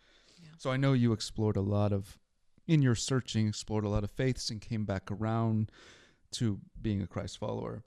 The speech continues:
Speaker 1: Yeah.
Speaker 2: Do you touch on that in, uh, the book's called Look What You've Done, came out
Speaker 1: Yeah,
Speaker 2: in
Speaker 1: I d-,
Speaker 2: March?
Speaker 1: I do touch on that a little bit 'cause I, I wanted to tell the breadth of my story in a way that,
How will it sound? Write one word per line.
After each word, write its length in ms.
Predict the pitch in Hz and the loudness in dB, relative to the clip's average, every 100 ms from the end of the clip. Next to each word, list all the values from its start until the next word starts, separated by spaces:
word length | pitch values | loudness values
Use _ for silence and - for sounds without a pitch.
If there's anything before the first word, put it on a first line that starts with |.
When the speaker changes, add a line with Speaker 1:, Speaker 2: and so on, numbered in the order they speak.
| _ _ | _ _
Speaker 1:
Yeah. 100 | 170 156 _ _ _ - | -20 -20 _ _ _ -10
Speaker 2:
Do 100 | 120 | -4
you 80 | 131 | -4
touch 340 | - 123 - | -2 -4 0
on 180 | 127 120 | 2 4
that 200 | 120 120 - | 2 -2 -2
in, 320 | 123 117 113 | 2 4 4
uh, 220 | 110 110 | 2 -2
the 60 | 127 | 0
book's 240 | 135 - | 0 -2
called 220 | - 127 110 | -2 0 0
Look 120 | 117 | -2
What 140 | 123 | -2
You've 100 | 120 | -2
Done, 260 | 113 120 123 | 0 0 0
came 200 | - 120 | 0 0
out 120 | 117 | 0
Speaker 1:
Yeah, 260 | 110 202 151 | -2 -4 -2
Speaker 2:
in 80 | 120 | 0
Speaker 1:
I 40 | |
d-, 0 | |
Speaker 2:
March? 120 | 117 - - | -2 -4 -6
Speaker 1:
I 80 | 247 | -4
do 180 | 294 | -2
touch 300 | 320 262 226 | -4 -6 -12
on 80 | 214 | -12
that 160 | 208 196 | -12 -12
a 60 | |
little 200 | 190 190 | -14 -14
bit 180 | 190 185 | -16 -18
'cause 120 | - | -14
I, 160 | 214 202 _ _ _ _ - | -12 -12 _ _ _ _ -8
I 120 | 226 | -6
wanted 440 | 220 214 254 285 - | -6 -6 -8 -8 -8
to 120 | 214 | -10
tell 580 | - 185 196 190 190 185 | -10 -12 -10 -10 -12 -12
the 100 | 180 | -12
breadth 400 | 170 160 - 170 | -10 -12 -12 -16
of 140 | - | -14
my 140 | 165 | -12
story 680 | 151 - 165 160 156 160 147 | -8 -10 -10 -10 -10 -10 -12
in 100 | 160 | -12
a 60 | 160 | -12
way 360 | 156 160 160 160 | -12 -12 -12 -12
that, 380 | 151 147 - | -12 -12 -14